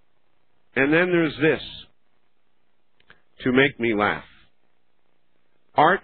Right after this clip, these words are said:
thought you might be interested in starring in, in, uh, in starring, uh, the starring role in my new movie, tentatively titled "Dead Man Talking."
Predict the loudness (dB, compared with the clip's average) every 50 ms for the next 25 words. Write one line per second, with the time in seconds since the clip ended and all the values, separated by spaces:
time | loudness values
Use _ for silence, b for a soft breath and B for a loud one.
0 | _ -2 2 2 2 2 0 -2 -2 -2 -2 -4 -2 -2 -2 -2 0 -2 -2 -2
1 | -2 -4 -4 -4 -4 -4 -4 -4 -4 0 2 2 2 4 2 0 -2 -2 0 0
2 | 0 0 0 -2 -2 0 0 0 0 0 0 0 2 2 2 0 0 -2 -2 -2
3 | -2 -2 -2 0 0 0 0 0 -2 0 0 2 2 0 0 -4 -8 -8 -6 -2
4 | -2 -2 -2 0 0 2 2 2 2 0 0 0 2 2 2 2 2 2 0 0
5 | 0 0 0 0 -2 -2 -2 -2 -2 0 0 0 0 0 0 0 0 -2 -4 -6
6 | -8 -10 -10 -4 -2 0 0 0 0 -2 -2 -2 0 0 2 2 0 0 0 0
7 | 0 0 2 0 0 0 -2 -4 -8 -12 _ _ _ _ _ _ _ _ _ _
8 | _ _ _ _ _ _ _ _ _ _ _ _ _ _ _ _ _ -10 -2 0
9 | 2 2 2 0 0 0 0 0 0 -2 -4 -2 0 0 0 0 -2 -2 -6 -6
10 | -6